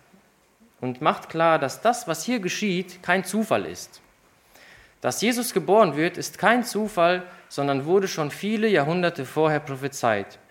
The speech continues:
Und Matthäus schreibt: "Dies alles aber ist geschehen, damit erfüllt würde, was der Herr durch den Propheten geredet hat, der spricht: Siehe, die Jungfrau wird schwanger werden und einen Sohn gebären, und man wird ihm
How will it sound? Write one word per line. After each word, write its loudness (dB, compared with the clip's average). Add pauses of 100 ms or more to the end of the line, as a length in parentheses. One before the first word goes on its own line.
(720)
Und 0
Matthäus 2
schreibt: 2
"Dies -2
alles 2
aber 4
ist -2
geschehen, 0 (400)
damit 0
erfüllt -2
würde, 0
was -2
der -2
Herr 4
durch -2
den -4
Propheten -2
geredet 0
hat, -2
der 0
spricht: -6 (920)
Siehe, 2
die 4
Jungfrau 4
wird -4
schwanger 4
werden 2
und -4
einen 0
Sohn 0
gebären, 2
und -10
man -4
wird 0
ihm -2